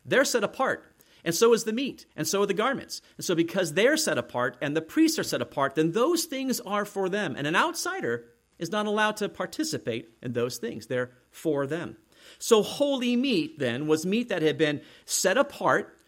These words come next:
all right, specially as an offering to the Lord. So the question is a simple question, okay? Since that meat is holy, can holiness be transmitted? Can holy meat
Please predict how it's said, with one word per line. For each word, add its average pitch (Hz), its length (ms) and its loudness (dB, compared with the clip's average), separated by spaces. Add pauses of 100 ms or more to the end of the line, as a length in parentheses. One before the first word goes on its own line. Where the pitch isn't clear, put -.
(140)
all 156 80 2
right, 160 120 4
specially 202 540 0
as 135 120 0
an 156 80 2
offering 165 340 0
to 151 160 -4
the 139 80 -4
Lord. 147 300 0 (640)
So - 100 -2
the 202 80 2
question 330 500 4
is 170 120 0
a 170 60 2
simple 190 380 -2
question, - 580 -10 (340)
okay? 151 300 -10
Since 165 220 -4
that 185 180 2
meat 233 180 0
is 330 140 -2
holy, - 360 -6 (520)
can 202 240 0
holiness 180 840 0 (320)
be 151 140 0
transmitted? 160 680 -6 (1400)
Can 202 420 2
holy 277 500 4
meat 311 340 -2